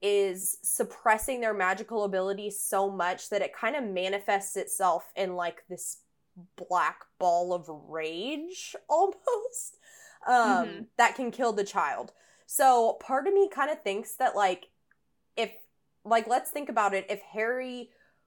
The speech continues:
Speaker 1: wouldn't have gotten his letter, wouldn't have found out about his parents, the Dursleys had their way,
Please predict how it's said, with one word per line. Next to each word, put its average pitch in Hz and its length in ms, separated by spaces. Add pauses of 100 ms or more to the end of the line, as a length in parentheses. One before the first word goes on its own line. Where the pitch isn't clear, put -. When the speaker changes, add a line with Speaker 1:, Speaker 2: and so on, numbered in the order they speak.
(140)
Speaker 1:
wouldn't 285 320
have 240 160
gotten 233 280
his 226 200
letter, 214 340
wouldn't 240 300
have 240 140
found 226 200
out 214 160
about 196 220
his 202 160
parents, 196 480
the 208 140
Dursleys 208 560
had 196 300
their 254 200
way, 180 640